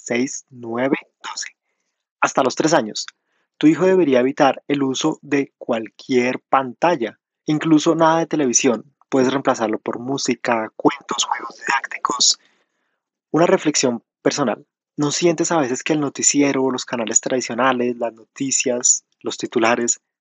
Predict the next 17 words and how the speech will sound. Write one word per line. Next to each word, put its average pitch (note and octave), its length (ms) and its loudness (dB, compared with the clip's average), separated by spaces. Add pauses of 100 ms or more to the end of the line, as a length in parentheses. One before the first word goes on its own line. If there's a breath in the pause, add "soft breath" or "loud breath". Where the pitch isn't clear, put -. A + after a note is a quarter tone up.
(140)
ya B2+ 140 0
te C#3+ 80 2
aburren, D#3+ 440 4
te A2+ 100 -8
generan A2+ 300 -6
descontento A#2+ 680 -4
y C3 60 -2
fastidio? D#3 680 0 (300)
Imagina - 400 -8
recibir C3 560 -2
todos D3 340 4
estos D#3 300 0
estímulos D#3+ 720 -4 (680)
a B2 120 2
tan A2 180 -4
corta G#2+ 340 -2
edad. A2 220 -6